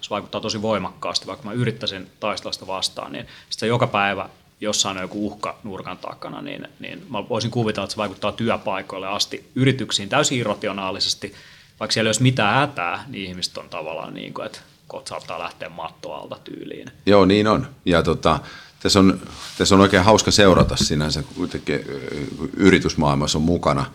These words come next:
Speaker 2: että tota, että jos joku perustaa yrityksen tai palkkaa lisää väkeä tai tota, tekee yrityskaupan, jos, joka sitten ei johda Y T:siin, vaan vie eteenpäin, niin se, ei, ei se oikein nouse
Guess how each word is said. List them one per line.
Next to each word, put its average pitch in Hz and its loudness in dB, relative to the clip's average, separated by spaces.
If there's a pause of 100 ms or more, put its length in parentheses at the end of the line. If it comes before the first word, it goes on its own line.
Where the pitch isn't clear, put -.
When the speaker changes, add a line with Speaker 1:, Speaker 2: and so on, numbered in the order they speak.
(500)
Speaker 2:
että 80 0
tota, 80 0
että 80 -4
jos - 2
joku 98 2 (160)
perustaa 90 4 (600)
yrityksen 78 2 (180)
tai 80 -2
palkkaa 80 2
lisää 80 2
väkeä 73 0 (540)
tai 78 4
tota, 76 -2
tekee 78 0
yrityskaupan, 76 4
jos, 71 -2
joka 71 -4 (200)
sitten 78 -2 (160)
ei 85 6
johda 71 2 (200)
Y 82 4
T:siin, 71 -2
vaan 71 -4
vie 73 2
eteenpäin, 69 -4
niin 71 -2
se, 69 -8 (200)
ei, 85 4
ei 82 2
se 82 -2
oikein 87 2
nouse 78 4